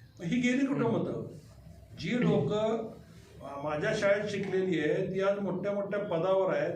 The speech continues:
ती लोक मतदानाला स्वखर्चाने आली आणि त्यांनी मला खरे फोन केले, अनेक फोन माझ्याकडे रेकॉर्डिंग पण आहे. मग ते पतं घे-, जातात कुठं? म्हणजे हे सगळे संशयास्पद आहेच. मी पण आत्तापर्यंत मला पण वाटत नव्हतं की ईव्हीएम वगैरे मशीन वगैरे असं काय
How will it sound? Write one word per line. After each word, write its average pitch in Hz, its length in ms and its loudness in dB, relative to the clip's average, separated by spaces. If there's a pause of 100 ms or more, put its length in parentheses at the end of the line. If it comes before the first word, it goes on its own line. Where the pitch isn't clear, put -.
(440)
ती 247 140 -2
लोक 240 240 4
मतदानाला 240 580 2
स्वखर्चाने 233 720 0
आली - 220 0 (800)
आणि 190 140 -8
त्यांनी 240 200 2
मला 254 180 0 (220)
खरे 233 120 2
फोन 247 320 2
केले, 220 340 2
अनेक 185 380 -2
फोन 233 140 0
माझ्याकडे 220 440 0
रेकॉर्डिंग 208 380 0
पण 202 120 -2
आहे. - 260 -6 (720)
मग 208 160 -6
ते 240 260 -2 (100)
पतं 254 220 4
घे-, 254 160 4
जातात 240 400 4
कुठं? 180 180 4
म्हणजे - 1300 -10
हे 262 100 0
सगळे 247 280 0
संशयास्पद 233 680 0
आहेच. 190 380 -2 (1400)
मी 170 100 -2
पण 233 160 0
आत्तापर्यंत 226 540 0
मला 214 180 2
पण 226 160 0
वाटत 208 300 0
नव्हतं 202 280 -2
की 202 80 -2
ईव्हीएम 190 260 0
वगैरे 180 400 -2
मशीन 175 300 -2
वगैरे 175 240 -2
असं - 160 -2
काय 170 200 0